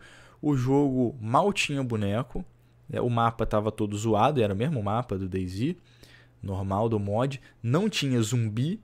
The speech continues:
ainda, tudo bugava. Era simplesmente um, um boneco que andava no mapa, né? Era uma coisa grotesca, de bizarro. E ficou muito tempo naquilo ali. Demoraram muito pra poder botar os zumbis. Até hoje os zumbis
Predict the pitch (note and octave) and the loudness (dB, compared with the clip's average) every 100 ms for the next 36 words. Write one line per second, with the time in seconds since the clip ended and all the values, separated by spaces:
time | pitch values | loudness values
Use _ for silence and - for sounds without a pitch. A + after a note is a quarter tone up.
0 | - - G2 G#2+ C#3 C#3 - - G#3 D#3 | -14 -8 -6 -2 0 -2 2 2 2 2
1 | A2 A2+ C#3 - - B3+ - C4+ C#4+ B3 | 2 4 2 0 -4 -2 -2 -2 -2 0
2 | F#3+ G3+ G#3+ G#3 G#3 G3+ - _ _ - | 0 0 0 -2 -4 -6 -12 _ _ -12
3 | - G#3 F3 F3+ D#3 D#3+ F3 D#3+ D#3+ B2+ | -8 -6 -4 0 4 4 2 0 4 6
4 | A2+ A2+ A2+ - - A#2+ C3 F3 - - | 4 2 -4 -8 -8 -6 -4 -6 -8 -20
5 | _ _ _ _ _ - G2 F2+ - - | _ _ _ _ _ -10 -8 -8 -8 -6
6 | G#2 G#2 A2 G#2+ A2 G#2+ A2 A#2 - _ | -4 -4 -6 -4 -2 -2 -4 -8 -20 _
7 | - _ _ G#2+ A#2 C3+ - A2 G#2 - | -20 _ _ -2 0 0 2 0 0 -4
8 | F2 - _ _ - - - - - - | -10 -16 _ _ -20 -20 -20 -20 -20 -14
9 | A2 G#2+ A#2 G#2+ F2+ A#2 - B2 C#3 A#2+ | -6 -2 0 0 0 0 -2 -2 -2 0
10 | B2 F3 F3+ - A#2+ A#2 A2 - G#2+ G2 | 0 -2 -4 -4 -4 -4 -6 -4 -4 -2
11 | G2 G2+ - - - - - D3+ D3 A#2+ | -4 -8 -14 -20 -20 -12 0 2 4 4
12 | A#2+ A#2+ A2 A#2 A#2 - A2 - G#2 G#2 | 4 2 0 0 0 4 4 4 4 2
13 | G#2 G#2+ G#2+ G#2 G2+ F#2+ G#2 G2+ C3+ - | 0 0 0 -2 -6 -2 -2 -2 -4 -2
14 | G#3+ C#3 C3+ A#2+ A2 A2 G#2 G#2+ G2 | 0 2 2 2 0 -2 -2 -2 -4